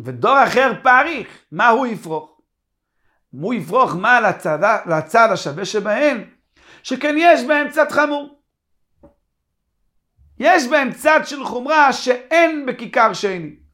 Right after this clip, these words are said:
איזה צד? בכלי חרס יש את הצד של החומרה שהוא מטמא מאווירו. וטבול יום שכן יש במינו, יאבד תומו. אבל, ורבן יוחנן בן זכאי שידע את הפרחה הזאת, הוא סבר שצד חמור לא פעריך, כיוון שהחומרה לא שווה.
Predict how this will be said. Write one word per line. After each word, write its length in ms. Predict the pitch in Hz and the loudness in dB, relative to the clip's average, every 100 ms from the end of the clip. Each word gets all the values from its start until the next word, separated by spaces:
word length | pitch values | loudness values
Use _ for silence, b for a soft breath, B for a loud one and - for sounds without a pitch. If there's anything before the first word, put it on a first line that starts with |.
| _ _ _ 175 | _ _ _ -6
איזה 200 | 185 190 | -6 -4
צד? 260 | 190 175 165 | 0 0 0
בכלי 240 | 180 254 | -8 -4
חרס 360 | 262 277 247 220 | 0 2 2 -2
יש 140 | 175 | -8
את 100 | 196 | -6
הצד 320 | 196 202 226 | -4 0 0
של 160 | 226 226 | 0 -2
החומרה 340 | 202 214 226 | -2 2 2
שהוא 200 | 214 214 | 2 -4
מטמא 360 | 196 196 196 220 | -4 -2 -2 -2
מאווירו. 520 | 196 175 160 120 - b b b b | -4 -4 -6 -12 -18 b b b b
וטבול 260 | 185 240 277 | -10 -2 2
יום 180 | 311 | 4
שכן 300 | - 247 233 | 2 -2 -2
יש 140 | 254 208 | 0 0
במינו, 360 | 262 294 285 | 0 2 2
יאבד 260 | 254 254 262 | 4 4 2
תומו. 580 | 254 285 262 240 - _ _ _ _ _ _ _ _ _ _ _ _ B B B | 0 -6 -6 -8 -12 _ _ _ _ _ _ _ _ _ _ _ _ B B B
אבל, 320 | 156 180 175 147 B - | 2 2 2 -2 B -2
ורבן 400 | 202 202 190 196 | 4 4 4 0
יוחנן 360 | 247 233 233 220 | -2 -2 -2 -4
בן 60 | |
זכאי 360 | 180 233 226 226 | -4 -4 -2 -4
שידע 400 | - 220 190 285 | -4 -4 0 0
את 120 | 294 | -2
הפרחה 420 | 240 226 185 214 | -4 -6 -6 -4
הזאת, 280 | 185 185 185 | -4 -6 -10
הוא 80 | 226 | -6
סבר 380 | 226 226 262 240 | -2 4 4 4
שצד 360 | 302 - 254 262 | -2 -4 -6 -4
חמור 340 | 254 302 294 | -8 -6 0
לא 100 | 285 320 | 0 0
פעריך, 320 | 285 226 170 - | -4 -10 -12 -14
כיוון 240 | 185 220 | -10 -8
שהחומרה 600 | - 220 - 226 254 285 | -6 -6 -6 -8 -2 0
לא 140 | 208 208 | -2 -6
שווה. 340 | 214 196 | -10 -10